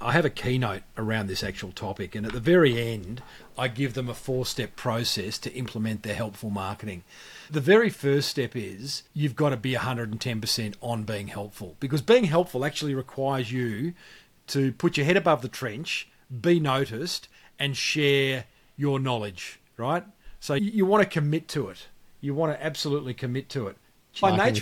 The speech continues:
Speaker 2: material.
Speaker 1: fact that you are creating content on an ongoing basis, you are, like, for example, I'm creating a podcast. I put a podcast episode out tomorrow. Last week's gets bumped down one, and the week before gets bumped down. So I'm always going back into my archive,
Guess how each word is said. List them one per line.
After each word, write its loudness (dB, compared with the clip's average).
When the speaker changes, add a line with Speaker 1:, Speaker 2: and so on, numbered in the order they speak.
Speaker 2:
material. 4
Speaker 1:
fact 2
that -6
you 2
are 2
creating -4
content -6
on -8
an -6
ongoing -2
basis, -4
you 4
are, 6
like, 2
for -4
example, -2
I'm 0
creating 4
a -4
podcast. -2
I -4
put 0
a -6
podcast -2
episode 0
out 0
tomorrow. 0
Last 4
week's 2
gets 0
bumped -2
down 0
one, -6
and -4
the -4
week -2
before -6
gets -6
bumped -4
down. -6
So 2
I'm 4
always 4
going 0
back -2
into -4
my -4
archive, -8